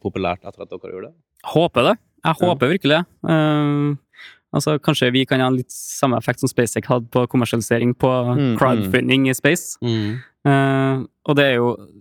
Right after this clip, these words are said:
Speaker 2: det trengs jo fortsatt veldig mye penger i space, så kanskje det er løsningen å gjøre det, at vi, hele menneskeheten går sammen og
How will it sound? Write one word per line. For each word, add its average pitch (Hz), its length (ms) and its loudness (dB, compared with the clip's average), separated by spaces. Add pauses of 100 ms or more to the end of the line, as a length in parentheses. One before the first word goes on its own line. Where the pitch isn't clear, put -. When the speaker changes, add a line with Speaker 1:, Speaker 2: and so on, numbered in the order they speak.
(140)
Speaker 2:
det 131 160 2
trengs 127 280 0
jo 123 220 2
fortsatt 120 420 -2
veldig 139 200 2
mye 123 100 0
penger 135 340 0
i 120 40 -2
space, - 460 -2
så 131 500 0 (240)
kanskje 131 240 0
det 120 80 2
er 123 460 0 (140)
løsningen 127 380 0
å 120 80 4
gjøre 120 160 0
det, 139 120 2
at 147 160 -8
vi, 127 200 2
hele 131 220 0
menneskeheten 123 520 0
går 120 120 2
sammen 120 460 0
og 120 360 0